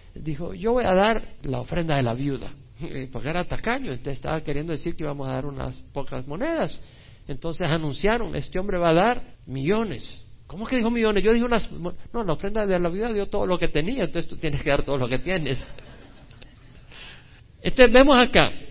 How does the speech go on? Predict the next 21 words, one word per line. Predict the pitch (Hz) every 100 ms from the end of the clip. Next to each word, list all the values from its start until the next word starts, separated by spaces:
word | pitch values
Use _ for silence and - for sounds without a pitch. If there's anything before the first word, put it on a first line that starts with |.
| -
que | 117
Pablo | - 196 160 151
dice, | 151 - 131 - - - -
"No | 156 240 302
digo | 294 262
como | 220 226
mandamiento, | 208 196 262 220
sino | 185 196
para | 196
probar | 175 175 185
la | 185
solicitud | 165 143 131 156 185
de | 147
otros, | 135 - 104 - - - -
por | 135
la | 127
solicitud | 131 127 123 175
de | 165
otros." | 147 131 -
Entonces | 170 240 220
vemos | 294 294 208